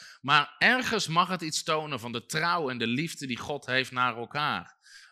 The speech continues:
Eh, of die God heeft naar ons en die wij hebben naar elkaar. En dan vertegenwoordigt het iets. En zeker in onze maatschappij waar het huwelijk steeds minder voorstelt en het verbond steeds minder voorstelt, wordt een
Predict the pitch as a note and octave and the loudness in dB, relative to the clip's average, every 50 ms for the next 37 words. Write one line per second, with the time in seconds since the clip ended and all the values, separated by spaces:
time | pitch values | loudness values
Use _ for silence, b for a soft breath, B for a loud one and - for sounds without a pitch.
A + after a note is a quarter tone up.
0 | B B2+ C3 C3 B2 C#3 C3+ C3+ C#3 C#3 C3+ B2+ - F3+ F3 F3 D#3+ C3+ - C#3+ | B 2 4 4 4 4 2 0 0 0 -2 -2 -2 -2 -2 0 0 0 0 -2
1 | A#2+ C#3+ E3+ E3 D3 D3 C#3 C#3 C3+ D3+ D3+ E3 E3 D3+ D3 C#3+ C#3 C3+ B2+ C3 | -6 -6 -6 -6 -6 -6 -4 -2 2 4 4 4 4 2 0 0 -2 -2 -2 -4
2 | - D3+ C#3+ C#3 B2+ A#2 A#2 - B2 A#2+ - - D#3+ D#3 D3+ - C#3 C3+ D3 D#3+ | -4 -2 -2 -2 -2 -4 -6 -8 -10 -6 -2 0 2 2 2 0 -2 -6 -6 -4
3 | F3+ F3 D#3 - - B2 - - G#2+ - - - - - - - - C#3 C3+ B2 | -4 -6 -6 -10 -16 -14 -10 -8 -8 -8 -8 -12 -12 -14 -12 -6 -2 0 2 4
4 | - E3 F#3+ A3 B3 C4+ - - G3+ G3 F#3 F#3 F3 E3 E3 D#3+ D#3 C#3+ - - | 6 6 8 6 6 4 2 -2 -4 -4 -4 -6 -6 -4 0 0 0 0 0 -4
5 | C#3 B2 C#3 C3+ C3 B2 A#2+ A#2 G2+ A2+ D3 D#3+ D#3+ C#3+ C3 - - D#3+ D3 D3+ | -6 -2 2 2 2 2 0 -2 -4 -4 -4 -4 -2 -2 -2 -2 0 -2 -2 -2
6 | - C3+ C3+ C#3 C3+ B2+ A#2 - C3 B2+ B2+ A#2 A2 - - A2 G2+ F#2+ F2 - | -4 -6 -8 -6 -6 -6 -6 -6 -4 -2 -2 -2 -2 -4 -4 -6 -6 -6 -8 -14
7 | B B B B B A#2+ C3 A#2+ - - C3+ B2 D3 F3 F#3+ F3+ - - E3 C#3+ | B B B B B -4 -2 -2 -2 -2 -2 -2 -2 -2 0 0 0 2 4 4
8 | B2 - A#2+ A#2+ A2+ G#2+ G#2 - G#2+ G#2+ G#2 G2 - - A2+ G2+ F#2+ - - B | 2 2 -2 -8 -8 -8 -8 -8 -6 -6 -6 -6 -6 -6 -6 -6 -6 -8 -10 B
9 | B B B B A2 C3 C#3 C3 C#3 C3+ C3 B2 A2 | B B B B 0 0 0 0 -2 -6 -6 -6 -8